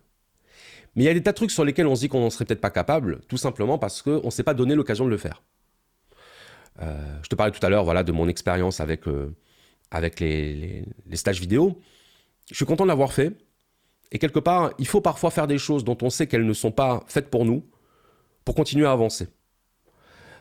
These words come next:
Il y a beaucoup, beaucoup de... Moi, si tu veux, je, je déteste le potentiel gâché.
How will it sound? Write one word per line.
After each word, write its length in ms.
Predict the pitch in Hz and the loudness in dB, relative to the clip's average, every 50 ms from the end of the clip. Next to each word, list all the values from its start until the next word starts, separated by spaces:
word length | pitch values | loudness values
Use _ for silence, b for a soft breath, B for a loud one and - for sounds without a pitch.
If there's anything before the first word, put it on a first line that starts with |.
| b b b _ _ _ _ - | b b b _ _ _ _ -8
Il 100 | 101 101 | -2 2
y 80 | 131 | 4
a 300 | 151 165 180 180 160 - - - | 4 4 4 2 0 -4 -8 -8
beaucoup, 420 | 107 - 160 160 - - 180 175 | -4 -2 -2 -2 0 0 0 0
beaucoup 380 | 151 143 139 - - 156 160 147 | 0 0 -2 -2 0 0 0 0
de... 400 | 127 131 117 110 104 110 101 - - _ _ _ _ _ _ _ _ _ _ _ _ _ _ _ _ _ _ _ - | 0 2 2 2 0 0 -4 -6 -10 _ _ _ _ _ _ _ _ _ _ _ _ _ _ _ _ _ _ _ -6
Moi, 60 | 131 | -6
si 80 | - - | -4 0
tu 80 | 165 | 0
veux, 80 | 165 165 | 2 2
je, 140 | 127 120 110 | 2 2 2
je 120 | 104 120 | 2 2
déteste 320 | 120 156 - 196 180 - | 2 2 2 2 0 2
le 80 | 143 131 | 2 2
potentiel 420 | - 151 - 143 131 - 143 120 | 2 0 0 0 0 0 -2 0
gâché. 440 | 110 117 117 - - 120 131 - - | 2 0 0 2 0 -2 -2 -4 -8